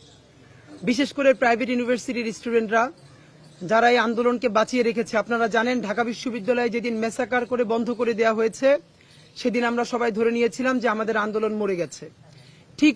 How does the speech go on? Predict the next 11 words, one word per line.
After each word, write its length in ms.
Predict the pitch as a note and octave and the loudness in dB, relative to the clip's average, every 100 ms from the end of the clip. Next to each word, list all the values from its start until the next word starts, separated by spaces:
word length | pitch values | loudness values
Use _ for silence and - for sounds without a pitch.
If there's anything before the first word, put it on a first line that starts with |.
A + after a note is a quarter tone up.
| - | 4
পরের 300 | C4+ C#4+ D4 | 6 6 4
দিন 140 | D#4 C#4+ | 2 2
প্রাইভেট 420 | C#4 C4+ C#4 C4+ | 4 4 4 0
বিশ্ববিদ্যালয় 680 | A#3 - C4+ B3+ G#3+ C4+ C4+ | -2 -4 -4 -2 0 2 2
যেভাবে 280 | B3+ C4 C4 | 0 2 0
বাঁশের 420 | F3+ A#3 - C#4+ | 2 0 0 -4
কেল্লা 300 | A3+ C4 B3+ A#3+ | 0 0 2 2
হয়ে 180 | B3+ A#3+ | 2 0
রুখে 200 | A#3+ C4 | -2 -2
দাঁড়িয়েছে 500 | A#3 A3 F3+ - E3+ - - - - - - - - - | 0 0 -2 -6 -16 -18 -20 -20 -20 -20 -20 -20 -18 0
এবং 300 | B3 D4 C4 | 6 8 8